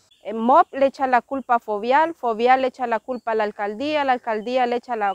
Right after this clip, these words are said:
culpa a mop. Incluso, eh, incluso vin-, vinieron, vino un fiscal de medio ambiente a ver el daño que habían hecho, pero ellos no se hacen responsables.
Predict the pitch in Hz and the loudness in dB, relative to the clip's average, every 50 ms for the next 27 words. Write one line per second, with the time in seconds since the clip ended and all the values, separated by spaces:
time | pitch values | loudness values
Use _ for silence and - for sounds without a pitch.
0 | - - 269 277 262 - - 226 214 202 202 226 262 285 269 247 _ _ _ _ | -4 -6 -6 -6 -6 -2 -2 0 0 0 0 0 2 2 0 0 _ _ _ _
1 | _ _ _ _ _ _ _ _ _ - 233 240 233 233 - _ - 240 254 277 | _ _ _ _ _ _ _ _ _ -8 -6 -4 -4 -4 -4 _ -4 -2 0 0
2 | 294 - - 294 277 277 269 262 254 240 226 233 226 226 226 220 220 214 220 220 | 0 -2 -2 -2 0 2 4 4 2 2 2 2 2 2 2 0 0 0 -2 -2
3 | - - 240 240 220 - - 226 247 - - 277 254 262 262 254 247 254 254 254 | -4 -4 -4 -6 -6 -6 -6 -6 -6 -4 -4 -6 -4 -4 -4 -4 -4 -4 -4 -6
4 | 240 202 208 233 226 220 220 226 233 240 254 262 269 277 277 277 269 269 269 262 | -8 -6 -6 -4 -2 -2 -2 0 0 0 0 0 0 -2 -2 -2 -4 -6 -8 -10
5 | - _ _ _ _ - 240 254 262 262 262 262 262 277 - - 269 - _ - | -12 _ _ _ _ -8 -6 -4 -2 0 0 0 0 0 -2 -6 -12 -8 _ 0
6 | 269 269 277 247 277 269 269 262 254 240 247 233 220 220 214 220 240 262 277 285 | 0 0 2 0 -2 0 0 -2 -2 -2 -2 -2 -2 -2 -4 -2 -2 -2 -2 -4
7 | 277 - 269 226 220 208 220 226 240 247 247 233 220 202 233 254 302 339 330 311 | -4 -2 0 0 0 0 0 -2 -2 -2 -4 -6 -6 -4 -4 -4 -2 -2 -4 -6
8 | 294 - 277 262 240 254 247 247 247 262 302 330 _ - 330 330 _ _ _ _ | -6 -4 -6 -4 -2 -2 -4 -4 -4 -6 -6 -8 _ -12 -14 -14 _ _ _ _
9 | _ _ _ _ _ - 233 240 233 226 220 220 226 254 302 339 339 311 302 330 | _ _ _ _ _ -4 -2 0 2 2 2 2 4 4 4 2 2 0 -2 -4
10 | 359 392 - _ _ _ _ _ _ _ _ _ _ _ _ _ - 233 254 262 | -4 -6 -10 _ _ _ _ _ _ _ _ _ _ _ _ _ -6 -4 -4 -4
11 | 254 - 262 254 254 - - 269 254 233 233 240 240 _ - 214 202 202 - - | -2 0 0 0 0 0 -2 -6 -4 -4 -6 -6 -8 _ -8 -8 -8 -8 -4 0
12 | 247 233 214 190 175 175 165 175 | 0 2 2 0 -2 -6 -10 -10